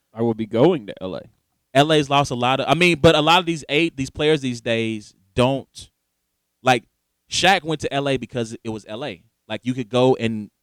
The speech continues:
Speaker 2: do movies, be a, you know, be a businessman on the side and have great weather. Like, that mystique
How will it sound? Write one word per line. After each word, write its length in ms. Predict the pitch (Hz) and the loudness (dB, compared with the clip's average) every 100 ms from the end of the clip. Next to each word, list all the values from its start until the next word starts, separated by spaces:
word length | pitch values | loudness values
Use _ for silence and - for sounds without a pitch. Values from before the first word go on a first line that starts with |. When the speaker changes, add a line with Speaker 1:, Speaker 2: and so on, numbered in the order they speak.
| - | -2
Speaker 2:
do 200 | 131 147 | 2 2
movies, 640 | 139 135 123 120 117 - _ _ _ _ - | 4 2 0 -10 -12 -20 _ _ _ _ -2
be 220 | 139 151 | 0 2
a, 300 | 139 131 120 117 | 2 2 -2 -4
you 100 | 127 | -4
know, 220 | 117 113 | -2 -4
be 300 | 104 135 143 | -4 -4 -2
a 120 | 127 | -4
businessman 640 | 113 127 135 135 120 127 | -2 0 0 -2 -8 -6
on 140 | 123 120 | -6 -6
the 40 | |
side 520 | 104 120 113 110 107 - _ - | -8 -4 -2 -4 -6 -12 _ -14
and 100 | 117 | -6
have 180 | 127 110 | -4 -2
great 220 | 117 104 | -4 -2
weather. 380 | 113 95 78 _ _ _ | -4 -4 -10 _ _ _
Like, 220 | 127 123 110 | -2 -2 _
that 200 | - - | 4 4
mystique 760 | 143 131 - - 196 165 - _ | 2 -4 -2 -6 -6 -8 -10 _